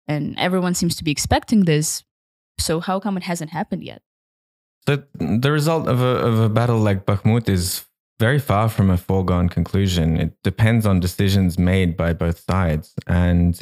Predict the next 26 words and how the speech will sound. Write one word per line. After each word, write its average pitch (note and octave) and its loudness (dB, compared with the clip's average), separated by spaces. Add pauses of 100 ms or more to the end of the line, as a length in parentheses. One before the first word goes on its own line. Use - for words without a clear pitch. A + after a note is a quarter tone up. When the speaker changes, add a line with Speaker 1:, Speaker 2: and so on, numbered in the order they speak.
Speaker 2:
in F#2 2
this G2+ 0
case, F#2 -2 (180)
Ukraine G2+ 0
has F#2 0
been F2+ 0
very F2 2
clear G2+ 0
about D#2 -2 (180)
the E2 0
fact F2+ -2
that E2+ -2
they've F2 0
made F#2 2
this E2+ -4
decision. E2 -2 (680)
Ukraine B2+ 2
has B2 2
made G#2 4
this G2+ 2
decision F#2 2
to F2 2
hold G2 4
Bakhmut, E2+ 2
and F2 4
they've F2 0